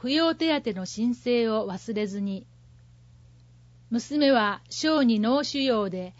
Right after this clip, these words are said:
手術と化学療法を受けました。手術後、すぐに説明を受けた小児慢性特定疾患治療研究事業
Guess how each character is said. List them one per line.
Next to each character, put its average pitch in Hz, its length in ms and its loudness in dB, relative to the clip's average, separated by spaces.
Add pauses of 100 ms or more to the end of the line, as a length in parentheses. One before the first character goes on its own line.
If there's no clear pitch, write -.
(180)
手 - 160 -4
術 262 300 -2
と 202 140 -4
化 220 140 -4
学 302 240 0
療 294 280 2
法 202 300 -2
を 185 60 -4
受 190 180 -2
け 220 40 2
ま 214 140 0
し - 120 -12
た。 165 180 -12 (840)
手 240 180 -4
術 254 280 -2
後、 240 300 4
す 320 240 -2
ぐ 311 80 2
に 233 120 4
説 226 360 -6
明 294 320 2
を 285 60 0
受 254 160 -2
け 196 40 -4
た 185 240 -6 (340)
小 320 360 2
児 202 280 -2
慢 269 280 2
性 262 320 2
特 247 300 -4
定 285 200 0
疾 269 260 -6 (120)
患 175 260 -8 (420)
治 254 80 -4
療 302 260 4
研 285 300 2
究 277 320 -2
事 240 180 -2
業 185 360 -6